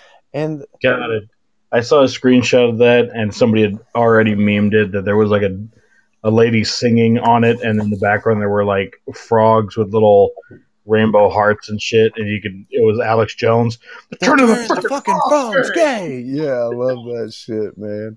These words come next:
Speaker 2: <laughs> I saw that
Speaker 1: I
Speaker 2: this
Speaker 1: seen
Speaker 2: morning.
Speaker 1: that same one. <laughs> I seen that same one. You know, here's the thing, though.
Speaker 2: "Turn of the
Speaker 1: Here's the
Speaker 2: fucking
Speaker 1: thing.
Speaker 2: frog's gay!"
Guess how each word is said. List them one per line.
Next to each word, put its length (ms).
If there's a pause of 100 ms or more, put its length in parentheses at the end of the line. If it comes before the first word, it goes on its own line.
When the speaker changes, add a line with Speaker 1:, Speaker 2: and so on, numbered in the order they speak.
(100)
Speaker 2:
<laughs> 100
I 80
saw 300
that 120
Speaker 1:
I 40
Speaker 2:
this 140
Speaker 1:
seen 100
Speaker 2:
morning. 200
Speaker 1:
that 60
same 400
one. 460 (1160)
<laughs> 840
I 200
seen 380
that 120
same 180
one. 120 (280)
You 100
know, 100
here's 320
the 60
thing, 320
though. 140
Speaker 2:
"Turn 80
of 60
the 60
Speaker 1:
Here's 120
the 80
Speaker 2:
fucking 160
Speaker 1:
thing. 80
Speaker 2:
frog's 380
gay!" 440